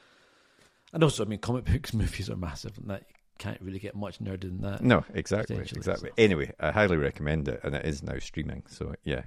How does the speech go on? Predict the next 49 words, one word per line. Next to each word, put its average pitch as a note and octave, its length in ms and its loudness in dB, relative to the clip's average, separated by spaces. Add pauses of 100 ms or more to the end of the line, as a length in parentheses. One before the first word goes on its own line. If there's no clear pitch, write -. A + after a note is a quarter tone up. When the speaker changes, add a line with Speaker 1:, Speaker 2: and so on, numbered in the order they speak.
Speaker 2:
if - 200 -14
you, - 100 -12
if - 160 -12
you D2+ 60 -6
haven't E2 240 -6
seen B1+ 160 -14
it, - 100 -18 (300)
eh, C#2+ 100 -8
definitely - 420 -8
do E2 120 -8
that. C#2 160 -10 (440)
Um, G2+ 140 4
but B2 180 6
I G#2 220 0
thought C#3 160 4
it A2+ 60 4
was A#2 100 2
interesting G2+ 480 4
what E2 120 0
he F2 120 -2
was D#2 140 -4
saying D2+ 280 0
about, D2 340 2 (1080)
you G#2+ 140 0
know, E2 280 6
ho-, G2 200 8
how A2+ 140 8
he F#2+ 120 6
treats - 400 -2 (1120)
comedy F2 600 2
not F#2 280 4
as D#2 100 0
a D#2 60 0
genre D#2+ 400 2
but C2 160 -6
just - 240 -6
as C2+ 100 -10
a C2+ 60 -4
style. D2 480 0
So - 160 -8
you D2 100 -4
could - 180 -6
put - 140 -6
comedy F2+ 420 2
Speaker 1:
Yeah. C#2+ 80 0
Speaker 2:
in C2+ 80 -2
any F2+ 260 2
type - 400 -10
of - 240 -14